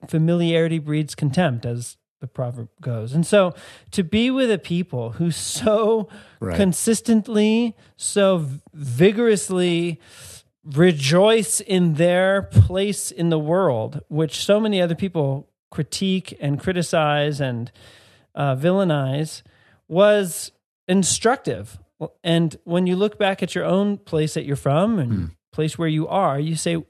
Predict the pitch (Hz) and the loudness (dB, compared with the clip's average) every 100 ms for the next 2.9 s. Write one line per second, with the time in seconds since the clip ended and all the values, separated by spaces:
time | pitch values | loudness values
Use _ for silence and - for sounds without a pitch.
0 | - 139 190 254 - 185 180 175 160 151 | -10 2 2 2 -2 -2 -2 -2 -6 -6
1 | - _ _ _ _ _ 165 180 180 175 | -12 _ _ _ _ _ -6 -4 -4 0
2 | 208 240 226 233 208 175 160 160 143 | 2 2 2 -2 0 0 0 -2 -4